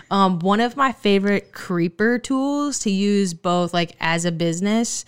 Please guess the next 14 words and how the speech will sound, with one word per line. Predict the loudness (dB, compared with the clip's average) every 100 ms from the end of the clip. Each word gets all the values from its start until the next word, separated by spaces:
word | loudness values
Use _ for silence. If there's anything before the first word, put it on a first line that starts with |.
| -18 -20 -20 _ -4
and | 0 0
as | 2 0 2
an | 0
individual, | 0 0 0 0 0 0 -2 -10 -20 -20 _ -2
um, | 2 2 2 -2
we're | 0 2
gonna | 2 0
be | -2
talking | 0 0 0 0
about | 2 4 4 0 -8
Facebook | -4 0 0 0 0
page | 0 0
transparency | 0 -2 -2 -2 -2 -2 -4 -4
tool, | -2 -2 0 -2 -2